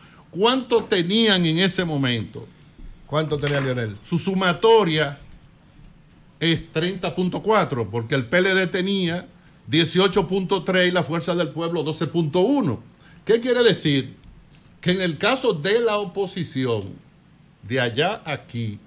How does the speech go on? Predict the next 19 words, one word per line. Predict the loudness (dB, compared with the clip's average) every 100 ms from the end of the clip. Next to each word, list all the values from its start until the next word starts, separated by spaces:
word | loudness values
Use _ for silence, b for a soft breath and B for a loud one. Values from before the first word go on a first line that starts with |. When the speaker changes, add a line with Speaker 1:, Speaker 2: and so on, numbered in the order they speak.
| -20 -8
Speaker 1:
la | -2
oposición | -2 -2 -4 -4 -6 -2 -2 -2
creció | -4 -4 -2 -4 -2
veinticinco | -4 -6 -6 -4 -4 -6
por | -8 -10
ciento, | -2 -2 -2 -6 -14 -20 -20 _ _ _ _ _ _ _ _ _ _ _ _
el | -10
presidente | -6 -6 -2 -2 -2
Abinader | -2 0 2 2 2 -2
se | -14 -8 -6
cae | -2 -2 -2 -6
diez | -4 -2 -2
por | -2 -4
ciento | 0 0 0 0
y | 0
ha | 0
habido | -2 0
un | 0 0
movimiento | -2 -2 0 2 4 4 4 0 -4 -12